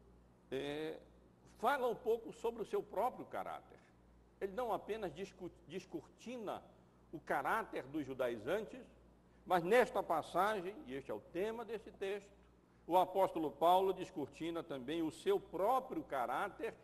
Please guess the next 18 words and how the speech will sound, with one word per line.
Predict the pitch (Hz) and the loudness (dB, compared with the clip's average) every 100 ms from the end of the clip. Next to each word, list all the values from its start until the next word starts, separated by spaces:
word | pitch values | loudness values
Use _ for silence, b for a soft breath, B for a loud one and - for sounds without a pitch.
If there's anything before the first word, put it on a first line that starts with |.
| B B 233 | B B -2
em | 285 277 | 0 0
contraste | - 220 160 - 165 233 190 - 208 | -2 -2 -2 -2 0 0 -4 -12 -12
com | 185 | -10
o | 170 | -8
caráter | 131 113 143 156 - 139 110 | -6 -4 -4 -6 -10 -14 -8
dos | 120 123 - - - | -8 -8 -14 -20 -16
judaizantes. | 117 110 98 85 - - - - - - - - - - - - - - - - - - - | -10 -8 -8 -12 -20 -20 -20 -20 -20 -20 -20 -20 -20 -20 -20 -20 -20 -20 -20 -20 -20 -20 -6
Quando | 127 123 | -4 -2
nos | 135 | -4
versículos | 117 127 - 147 - 117 - | -2 -2 -2 -8 -8 -10 -10
que | 107 | -4
nós | 107 | -2
lemos, | 101 135 170 180 190 - - - | 0 -2 -2 -4 -8 -12 -20 -12
e | 98 | -2
vale | 117 117 | 0 0
a | 110 | -2
pena | 117 110 98 | -4 -6 -4
reler, | 98 95 135 180 | -4 0 0 -2